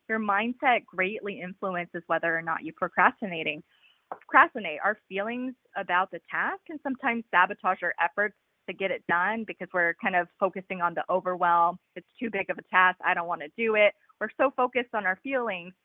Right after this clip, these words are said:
and that really prevents us from doing the thing that we know we need to do. And we spend all this time stressing about it when we could be doing it, getting it done in that time when we were stressing about it. So we really need to address the mindset and anxiety.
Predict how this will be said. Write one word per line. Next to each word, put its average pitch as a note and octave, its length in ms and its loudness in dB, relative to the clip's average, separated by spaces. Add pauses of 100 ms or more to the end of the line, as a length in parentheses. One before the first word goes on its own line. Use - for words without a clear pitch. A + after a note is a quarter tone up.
(220)
and G#3 80 -6
that G3+ 200 6
really G#3 220 -4
prevents G3 420 -2
us F#3+ 160 -4
from F#3+ 180 -2
doing G3 440 -2
the F3+ 100 -2
thing F#3 340 -6
that E3+ 140 4
we E3+ 300 -4
know F3+ 200 0
we F3 140 -6
need F3+ 200 -6
to E3+ 80 -4
do. F#3+ 480 0 (400)
And G#3 80 -6
we G#3+ 100 0
spend A3+ 240 2
all G#3+ 140 10
this G#3+ 180 -2
time A3 260 0
stressing D#4+ 420 0
about F3+ 280 4
it F3 80 -2
when F#3 120 -6
we F#3 100 -8
could F#3 140 -10
be F3 140 -6
doing F3 320 -8
it, D#3+ 140 -8 (800)
getting G3+ 220 2
it F3+ 120 0
done F#3 240 6
in F#3 120 0
that E3+ 200 6
time F#3 180 2
when E3+ 80 -8
we E3+ 120 -4
were F3+ 140 0
stressing A#3+ 360 2
about E3 260 4
it. E3+ 160 0 (480)
So B3 360 10
we C4 100 -6
really D4 280 0
need C#4 200 -4
to B3 100 0
address G#3 380 -2
the G3 80 -6
mindset F3+ 680 -6 (100)
and F3+ 160 -8
anxiety. F#3+ 760 -2